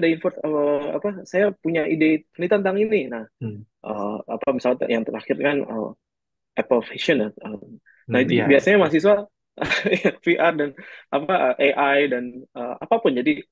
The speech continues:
Speaker 1: ke-, kita selalu mengupdate ya. Jadi nanti kita
Speaker 2: Hmm.
Speaker 1: banyak diskusi, jadi, eh, interaktif ya. Mudah-mudahan kita bisa interaktif. Walaupun kita dibatasi oleh masih online ya,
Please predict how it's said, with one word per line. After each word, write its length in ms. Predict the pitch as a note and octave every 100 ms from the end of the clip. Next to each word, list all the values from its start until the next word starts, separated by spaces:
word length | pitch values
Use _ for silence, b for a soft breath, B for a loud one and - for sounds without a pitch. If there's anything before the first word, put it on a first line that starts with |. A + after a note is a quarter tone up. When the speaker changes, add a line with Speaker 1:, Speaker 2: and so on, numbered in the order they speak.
| _ -
Speaker 1:
ke-, 240 | B2+ -
kita 400 | - B2+ D#3 D#3 _ _ _
selalu 280 | - B2 A#2+
mengupdate 380 | - A#2 C3+ B2
ya. 20 | A2
Jadi 100 | A2+ B2+
nanti 220 | A#2 D3 C3+ -
kita 240 | A2+ G#2+
Speaker 2:
Hmm. 80 | C3
Speaker 1:
banyak 280 | A2 A2+ F#2+ -
diskusi, 560 | A2 - A#2+ - C#3 C3+
jadi, 280 | A2 A#2+ -
eh, 420 | G#2+ G2 F#2+ G2+ G2 _ _ _ _ _ _ _ B2
interaktif 460 | A#2+ A2 - D#3 -
ya. 120 | G#2+
Mudah-mudahan 480 | A2+ A2 A2 B2 A#2+
kita 240 | - A#2+
bisa 160 | A2 A2+
interaktif. 640 | G#2+ G#2+ G#2 - C3+ - - _ _ _ _
Walaupun 480 | A#2+ B2 B2+ C3 B2
kita 240 | - B2
dibatasi 480 | B2 A#2+ A#2 A#2 C3
oleh 480 | A#2 A#2 A2+ A2+ A2+ - _ - -
masih 240 | A2+ -
online 340 | C3+ B2 C3+
ya, 60 | C#3